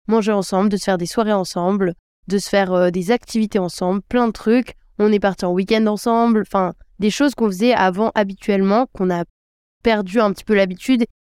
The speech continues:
et on était vraiment dans, euh, le truc de faire des nouvelles rencontres, donc on se calculait un peu moins. Et c'est cool que on ait eu cette, euh, réaction assez mature et de reprendre un petit peu notre amitié en main, on va dire. Et c'est aussi,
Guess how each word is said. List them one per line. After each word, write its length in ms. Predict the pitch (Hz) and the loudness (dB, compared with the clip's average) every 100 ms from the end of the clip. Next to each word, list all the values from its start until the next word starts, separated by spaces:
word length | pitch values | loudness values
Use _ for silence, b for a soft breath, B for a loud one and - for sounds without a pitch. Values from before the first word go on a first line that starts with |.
| - | -2
et 120 | 196 | 2
on 120 | 190 | 4
était 220 | 190 202 190 | 2 2 0
vraiment 420 | 190 233 226 226 | 2 0 2 0
dans, 420 | 196 190 190 185 | 2 2 2 2
euh, 120 | 180 | 0
le 140 | 180 180 | -2 -4
truc 240 | - 214 | -4 -2
de 100 | 180 | -2
faire 200 | - 240 | 0 0
des 100 | 226 | 2
nouvelles 240 | 196 185 | 0 0
rencontres, 420 | 175 175 - 233 202 | -2 -4 -2 0 0
donc 240 | 175 - | -4 -6
on 20 | 165 | -10
se 80 | - | -4
calculait 380 | 175 - 175 | -6 -4 -4
un 140 | 175 160 | -2 -2
peu 160 | - | 0
moins. 300 | 220 190 196 - _ _ _ _ _ _ | 2 2 0 -2 _ _ _ _ _ _
Et 120 | 220 | -2
c'est 160 | 208 202 | 0 -4
cool 340 | - 302 269 | 0 2 2
que 300 | - 254 247 - _ _ _ - | 2 2 2 0 _ _ _ -4
on 280 | 208 208 202 | 0 2 2
ait 100 | 202 | 2
eu 100 | 202 | 0
cette, 360 | - 214 - 208 | 2 0 0 0
euh, 580 | 196 190 190 185 185 175 | 2 2 2 2 0 0
réaction 440 | 214 226 - 233 220 | 0 0 0 -2 -2
assez 240 | 220 240 | 0 2
mature 460 | 214 196 233 247 - | 0 0 0 -2 -2
et 120 | 185 170 | -6 -2
de 160 | 180 | 0
reprendre 600 | 180 208 214 - 233 214 | 0 0 -2 -2 0 0
un 60 | 190 | -2
petit 160 | - | -6
peu 160 | - 226 | -2 2
notre 280 | 226 196 196 | 2 0 0
amitié 300 | 190 185 240 | -2 0 -2
en 100 | 185 | 0
main, 180 | 202 277 | 2 2
on 100 | 208 | 0
va 140 | 180 | 0
dire. 200 | 170 170 _ _ - | -2 -4 _ _ 0
Et 200 | 262 285 - _ - | 2 2 -4 _ -20
c'est 420 | - - 277 277 | -4 0 0 2
aussi, 480 | 247 - - 233 | 0 -2 0 0